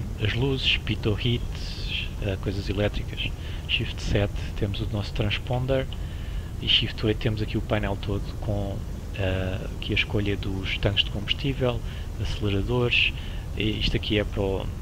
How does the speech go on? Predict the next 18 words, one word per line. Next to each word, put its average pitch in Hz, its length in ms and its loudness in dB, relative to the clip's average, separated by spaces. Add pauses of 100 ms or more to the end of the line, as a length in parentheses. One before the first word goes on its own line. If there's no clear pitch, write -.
(480)
carburetor 101 520 4
heat, - 420 -2
para 101 100 -2
aquecer 104 360 -2
o 98 40 0
carburador, 104 580 0
et 101 160 -2
cetera. - 360 -2 (500)
Shift - 300 2
nove 107 160 4
não 107 120 0
tem 110 120 2
nada. 123 260 2 (2250)
E 117 80 2
é 123 40 4
um 131 60 2
avião 131 220 4
bastante 127 540 2